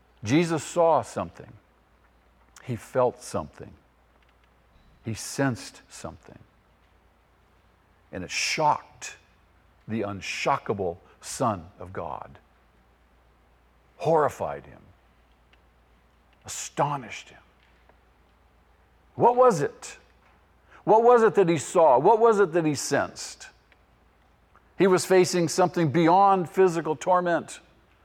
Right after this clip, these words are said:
He was facing something beyond physical death, something so much worse. In that garden, he was smothered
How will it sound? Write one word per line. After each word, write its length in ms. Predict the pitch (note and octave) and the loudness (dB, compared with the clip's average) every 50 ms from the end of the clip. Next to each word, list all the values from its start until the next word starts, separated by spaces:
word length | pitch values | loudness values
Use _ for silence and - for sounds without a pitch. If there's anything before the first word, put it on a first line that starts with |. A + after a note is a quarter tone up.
| _ _ _ _ _ _ _ _ _ | _ _ _ _ _ _ _ _ _
He 80 | - D#3+ | -2 0
was 120 | D#3+ C#3+ | 0 0
facing 420 | - - F3 E3+ D#3+ - E3 D#3 C#3+ | 0 2 2 2 2 2 -2 -4 -4
something 420 | - - - E3+ D#3 - E3+ D#3 B2+ | -4 -2 -2 -2 -2 0 -2 -2 0
beyond 460 | C#3+ D3+ C#3+ D3+ E3 E3 E3 D3+ - | 2 2 4 4 4 4 2 0 0
physical 380 | - F3+ F3 D3 D3 C#3+ C#3+ | 0 0 0 0 0 -2 -2
death, 260 | C3+ D#3 D#3+ D#3 C#3+ - - - - - | 2 4 2 2 2 0 -10 -20 -20 -18
something 680 | - - - - - F#3+ F#3+ - - F3+ F#3 F3+ E3+ - - - | -14 -12 -8 -2 0 0 0 0 -2 -2 -2 -2 -2 -6 -10 -16
so 600 | - - - - F#3 F3+ F3+ F3 E3 D3 - - - - | -14 -12 -2 2 4 4 4 4 2 0 -4 -10 -10 -6
much 500 | D#3+ D#3+ D#3+ - D#3 C3+ - - - - | -2 2 2 2 2 0 -4 -12 -10 -6
worse. 720 | C#3+ C#3 C#3 D3+ D#3 D3+ B2 - - - - - - - _ _ _ _ _ _ _ _ _ _ _ _ _ _ _ _ _ _ _ _ _ _ _ _ _ _ _ _ _ _ _ _ _ _ _ _ _ _ _ _ _ _ _ _ _ _ _ _ _ _ _ _ _ _ _ _ _ _ _ - | -2 0 2 4 2 2 0 -2 -6 -8 -10 -12 -12 -16 _ _ _ _ _ _ _ _ _ _ _ _ _ _ _ _ _ _ _ _ _ _ _ _ _ _ _ _ _ _ _ _ _ _ _ _ _ _ _ _ _ _ _ _ _ _ _ _ _ _ _ _ _ _ _ _ _ _ _ -14
In 80 | - G#2 | -10 -4
that 220 | A2+ A#2 A2+ A2 | -2 -2 -2 0
garden, 480 | A2 A#2 A#2 B2 C3 B2+ A#2 G#2+ G#2 G2+ - _ _ _ _ _ _ _ _ _ _ _ _ _ _ _ _ _ _ _ | 0 2 2 2 2 0 -2 -8 -8 -10 -14 _ _ _ _ _ _ _ _ _ _ _ _ _ _ _ _ _ _ _
he 100 | - B2 | -10 -10
was 180 | A2+ G2+ G#2+ - | -8 -8 -8 -8
smothered 840 | - - - - C3 B2 B2 C3 C#3 C3+ B2 A2 G2+ G2 G2 F#2+ | -10 -10 -10 -6 -4 -2 2 2 2 2 0 0 -2 -2 -6 -10